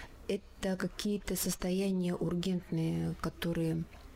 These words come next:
перевожу на русский язык, простите, все время, наверно, начинаю использовать врачебную чисто терминологию, да. То есть если у человека есть подозрение на нарушение кровообращения головного мозга, да, или его гипертонический криз,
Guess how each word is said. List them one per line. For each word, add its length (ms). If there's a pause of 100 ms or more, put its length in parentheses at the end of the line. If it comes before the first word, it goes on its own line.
(160)
перевожу 360
на 160
русский 320
язык, 180
простите, 360
все 160
время, 640
наверно, 640 (400)
начинаю 480
использовать 800
врачебную 580
чисто 320
терминологию, 840
да. 200 (400)
То 80
есть 140
если 300
у 60
человека 500
есть 160
подозрение 540
на 80
нарушение 400
кровообращения 640
головного 480
мозга, 440
да, 140
или 180
его 120
гипертонический 880
криз, 240